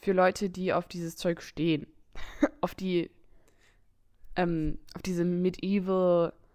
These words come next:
mitta-, mittelalterliche, ähm, Szene, so, ich weiß nicht, die dann le-, vielleicht auch D and D spielen und so ganz Kra-, den ganzen Kram, die da in dieser Szene drin sind.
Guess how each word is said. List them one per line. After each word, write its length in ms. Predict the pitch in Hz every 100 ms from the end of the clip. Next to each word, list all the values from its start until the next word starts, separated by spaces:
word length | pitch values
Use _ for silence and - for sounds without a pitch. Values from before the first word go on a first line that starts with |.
| _ _ -
mitta-, 420 | 180 190 160 101
mittelalterliche, 1200 | 196 190 151 180 190 180 180 180 170 165 160 156 - _ - _ _ _ _ - _ -
ähm, 680 | 175 170 165 165 160 160 165 _ _ _ _ _ _ _ _ _ _ -
Szene, 680 | - 196 196 202 185 165 160
so, 300 | 156 143 147
ich 80 | 180
weiß 160 | 185
nicht, 180 | 175 175
die 60 | 175
dann 140 | 170
le-, 200 | 156 -
vielleicht 240 | - 175 170
auch 120 | 170
D 200 | 190 185
and 140 | 180
D 120 | 190 196
spielen 420 | - 180 165 160
und 120 | 160
so 140 | 156
ganz 280 | 156 160 -
Kra-, 220 | - 147 -
den 160 | 165 160
ganzen 240 | 156 165
Kram, 260 | - 160 160
die 100 | 170
da 180 | 170 156
in 180 | 185
dieser 260 | 180 170 165
Szene 280 | - 180 165
drin 240 | 160 196 170
sind. 260 | 170 165